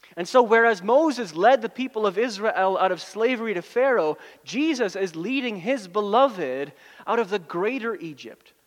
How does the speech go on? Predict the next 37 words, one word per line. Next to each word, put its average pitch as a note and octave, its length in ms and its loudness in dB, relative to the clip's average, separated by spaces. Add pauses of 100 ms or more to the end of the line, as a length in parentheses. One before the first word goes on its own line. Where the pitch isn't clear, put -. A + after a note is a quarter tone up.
(220)
out G3 120 4
of G3+ 80 2
the G#3+ 80 0
greater G#3 540 2
bondage G#3 600 2
and F#3 140 -8
slavery G#3 640 -2
into A3 300 -2
a, G3 140 6 (200)
into A3+ 220 0
a G#3+ 60 4
better C4 420 4
promised A#3+ 480 -2
land G3 380 -2 (220)
than G3 140 -4
Israel G#3+ 600 0
could G#3 180 -2
have F3+ 200 -2
ever G#3+ 320 0
dreamed F#3+ 540 -8
of. A2 180 -12 (1400)
And A3 120 0
he's F3 160 -4
leading C#4 400 0
them A#3 180 0
into A#3+ 380 -2
a G#3+ 60 2
promised A3+ 560 -4
land F#3+ 380 -2 (220)
that F#3 160 0
they A3 100 2
can F#3+ 340 -6
never A3+ 380 2
be G3 180 -10
chased - 500 -6
out E3+ 220 -4
of, A2+ 140 -12